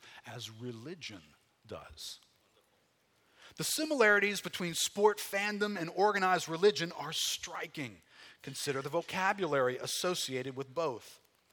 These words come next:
Faith, devotion, worship, ritual, dedication,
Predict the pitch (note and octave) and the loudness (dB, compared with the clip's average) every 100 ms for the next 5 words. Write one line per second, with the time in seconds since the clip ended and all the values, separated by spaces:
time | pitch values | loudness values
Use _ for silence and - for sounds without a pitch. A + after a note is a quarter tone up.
0 | _ - - F3+ A#2+ - - _ _ _ | _ -12 -4 -4 -4 -10 -16 _ _ _
1 | _ _ _ _ A2+ C3 C3+ C#3+ - G2+ | _ _ _ _ -10 -6 -6 -4 -6 -8
2 | E2 _ _ _ _ _ _ D3 E3 - | -16 _ _ _ _ _ _ -6 -2 -2
3 | A2+ - - _ _ _ _ _ D#3 E3+ | -4 -10 -20 _ _ _ _ _ -8 -4
4 | C#3+ A2+ F2 - _ _ _ _ - B2+ | -4 -6 -12 -16 _ _ _ _ -6 -6
5 | A#2+ - - A#2+ A2 - | -6 -14 -14 -10 -10 -10